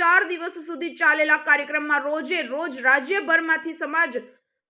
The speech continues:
વિવિધ મંડળના આગેવાનો ઉપસ્થિત રહ્યા હતા. અંતિમ દિવસે અંકલેશ્વર હાંસોઠ ધારાસભ્ય ઈશ્વરસિંહ પટેલ, પાલિકા કારોબારી ચેરમેન નિલેશ પટેલ, સુધીરભાઈ ગુપ્તા, અનિલભાઈ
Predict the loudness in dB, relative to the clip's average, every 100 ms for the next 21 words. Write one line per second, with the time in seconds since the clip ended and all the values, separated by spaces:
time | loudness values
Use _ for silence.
0 | -12 -4 -2 -2 0 0 2 2 6 6
1 | 6 4 -2 -2 -4 -2 -4 -4 -2 0
2 | 2 0 2 0 -2 -6 -6 -6 -6 -4
3 | -4 -2 -2 0 -2 -2 0 0 0 -4
4 | -4 -4 -6 0 2 2 0 -4 -4 -4
5 | -4 -2 -2 -2 -8 -4 0 0 -2 -8
6 | _ _ _ _ -2 2 2 4 4 6
7 | 4 4 2 0 0 2 2 2 -2 -2
8 | 0 0 0 0 0 0 -2 -12 _ -10
9 | -4 -2 2 2 0 -4 2 6 6 4
10 | -2 0 2 2